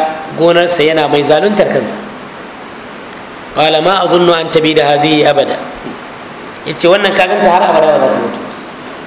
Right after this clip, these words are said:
Wannan gonar da ka ganta, na yi mata filan na shekara hamsin. Don haka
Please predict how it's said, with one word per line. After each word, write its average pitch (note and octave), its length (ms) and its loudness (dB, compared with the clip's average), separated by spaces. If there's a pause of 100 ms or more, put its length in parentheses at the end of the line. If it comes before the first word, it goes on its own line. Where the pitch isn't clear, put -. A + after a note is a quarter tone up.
(520)
Wannan A#3+ 340 4
gonar G#3+ 240 4
da D3+ 80 2
ka D3+ 120 2
ganta, E3 280 2 (760)
na F3+ 200 2
yi G#3+ 100 0
mata G#3+ 240 2
filan F3 280 4
na F3+ 80 4
shekara D#3+ 380 2
hamsin. F3 400 0 (1600)
Don G3 80 4
haka G3 160 -4